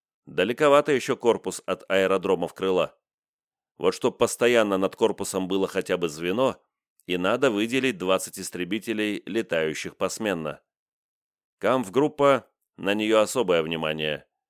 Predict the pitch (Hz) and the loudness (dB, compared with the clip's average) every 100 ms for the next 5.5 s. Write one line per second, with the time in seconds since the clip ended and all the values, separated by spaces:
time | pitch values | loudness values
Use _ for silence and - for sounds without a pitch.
0 | _ _ _ - 73 104 104 123 147 139 | _ _ _ -14 -4 -2 0 2 4 2
1 | - 139 - 113 85 131 127 - 110 82 | 2 0 2 -4 -2 -4 -4 -4 -4 -2
2 | 95 139 131 104 98 92 90 - 127 120 | 0 0 0 0 0 -2 -4 -4 -4 -2
3 | 101 101 98 95 92 85 98 117 98 87 | -4 -4 -4 -4 -4 -4 0 -2 0 -4
4 | 92 95 98 85 - 90 87 87 90 92 | -2 -2 -4 -6 -2 0 0 -2 -2 -2
5 | 98 85 76 73 69 | -2 -4 -4 -8 -8